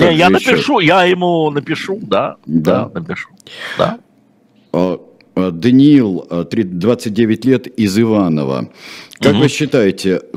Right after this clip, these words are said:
Speaker 2: как будет дальше проходить мобилизация?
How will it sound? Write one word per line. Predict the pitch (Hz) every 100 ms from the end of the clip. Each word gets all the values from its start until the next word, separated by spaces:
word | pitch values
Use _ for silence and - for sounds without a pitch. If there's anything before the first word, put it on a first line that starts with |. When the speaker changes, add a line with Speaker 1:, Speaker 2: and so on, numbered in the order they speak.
| -
Speaker 2:
как | 139 135 -
будет | 101 113 104 85
дальше | 101 113 - 104
проходить | - - 92 95 90 98 95
мобилизация? | 92 92 95 101 87 78 - - -